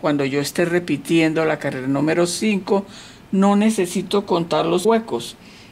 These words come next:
Simplemente introduzco la aguja por la mitad del hueco de la flor anterior para ir enlazando la una con la otra, la una con la otra.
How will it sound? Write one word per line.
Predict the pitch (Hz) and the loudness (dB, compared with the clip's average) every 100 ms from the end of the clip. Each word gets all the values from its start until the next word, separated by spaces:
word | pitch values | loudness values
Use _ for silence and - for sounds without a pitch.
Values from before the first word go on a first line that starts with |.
| - | -20
Simplemente | - 240 233 233 247 233 185 165 196 240 - - - - - - - - - - | -4 2 2 2 2 2 2 2 0 0 -4 -20 -20 -20 -18 -12 -12 -12 -20 -4
introduzco | 190 165 151 139 151 185 190 - 214 | -2 -2 -2 0 2 0 0 0 4
la | 190 135 135 | 4 4 2
aguja | 139 160 156 160 185 - - - - - | 2 0 0 -2 -2 -10 -20 -20 -20 -6
por | 208 190 202 240 - - - | 2 4 4 0 -6 -12 -6
la | 160 151 | -2 0
mitad | 139 139 139 160 156 165 165 - - - - | 0 -2 -2 2 2 2 -2 -14 -20 -20 -18
del | 170 151 135 | -4 -2 -2
hueco | 147 202 202 196 202 - - - | 0 0 0 0 -4 -4 -12 -10
de | - 151 | -2 0
la | 127 117 | 0 -2
flor | - 139 135 135 - | 0 2 2 -2 -2
anterior | 156 151 - - - - - - - - | -2 0 -2 -2 -2 -4 -12 -20 -20 -6
para | 160 151 151 | 0 2 4
ir | 170 190 | 4 4
enlazando | 190 127 135 165 151 151 156 - - - - | 2 0 -2 -2 0 0 -2 -6 -20 -20 -8
la | 123 139 | -2 2
una | 175 180 180 | 2 0 -2
con | 175 175 | -2 0
la | 160 160 | 2 2
otra, | 151 - 165 - | 0 0 -2 0
la | 143 | 0
una | 123 123 127 - | 2 2 0 -2
con | 160 | -2
la | 170 202 | 2 2
otra. | 190 - | 2 -2